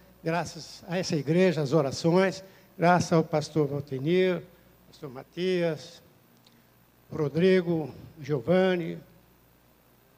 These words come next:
as orações, a intenção e, acima de tudo, é crer. Eu acreditei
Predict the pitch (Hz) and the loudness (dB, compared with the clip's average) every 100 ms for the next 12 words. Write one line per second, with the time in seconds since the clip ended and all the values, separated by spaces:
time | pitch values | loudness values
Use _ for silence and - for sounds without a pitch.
0 | _ _ _ _ _ _ _ - 180 165 | _ _ _ _ _ _ _ -8 0 2
1 | 156 131 202 202 196 196 - - - _ | 2 6 10 10 8 2 -6 -18 -20 _
2 | _ _ 151 175 151 165 151 - 190 190 | _ _ 0 0 2 2 2 4 6 6
3 | 196 - - - - _ _ - 165 - | 4 -4 -20 -20 -20 _ _ -4 -4 0
4 | 202 196 190 185 180 185 170 - 120 65 | 2 4 2 0 4 8 8 8 0 -8
5 | - - _ _ _ _ _ - 170 - | -16 -20 _ _ _ _ _ -10 -6 2
6 | 170 139 - - - _ _ _ _ - | 4 4 0 -12 -20 _ _ _ _ -20
7 | - 180 185 190 165 - 180 151 151 - | -8 0 4 4 4 2 -2 0 -2 4
8 | 175 196 302 - | 8 8 4 -6